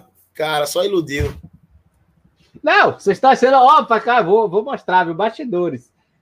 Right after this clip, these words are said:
Speaker 2: Não sei se você vê lá na ponta, ó. Cadê? Vou tentar mostrar aqui. Ó a foto de quem tá lá, ó. Paulo Jorge no meio de Ana.
Speaker 1: <laughs>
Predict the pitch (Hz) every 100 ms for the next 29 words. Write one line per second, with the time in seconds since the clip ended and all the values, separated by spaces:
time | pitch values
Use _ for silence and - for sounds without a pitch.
0 | _ _ 160 226 254 302 262 254 254 269
1 | 320 - 202 208 - 135 117 165 147 143
2 | 156 170 143 156 147 131 143 123 - 117
3 | - _ _ _ _ _ _ _ _ -
4 | 233 226 214 185 190 190 185 165 160 147
5 | 127 _ _ - 220 294 370 208 254 269
6 | 311 311 320 339 196 190 143 - _ _
7 | _ _ _ _ _ _ - - -